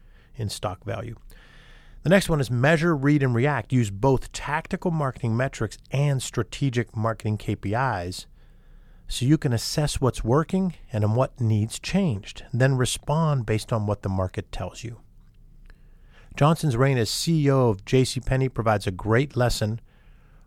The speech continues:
for marketers regardless of company size, industry, and brand perception. Focus on understanding your customer opportunity. Answer your two why questions, your why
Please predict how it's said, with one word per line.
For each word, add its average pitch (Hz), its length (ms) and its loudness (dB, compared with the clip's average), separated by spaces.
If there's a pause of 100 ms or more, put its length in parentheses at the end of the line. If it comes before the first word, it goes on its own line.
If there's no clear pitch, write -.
(140)
for 107 100 -2
marketers 107 540 0
regardless 110 460 0
of - 100 -12
company 127 320 0
size, 139 720 -2 (360)
industry, 139 440 2
and 104 160 0
brand 104 320 0
perception. - 580 -6 (1300)
Focus - 600 2
on 117 240 2
understanding 123 600 0
your 98 100 -2
customer 104 540 -2
opportunity. 90 880 -6 (800)
Answer 147 380 4
your 104 180 2
two 151 400 4
why 113 380 0
questions, 95 540 -4
your 156 160 4
why 101 500 0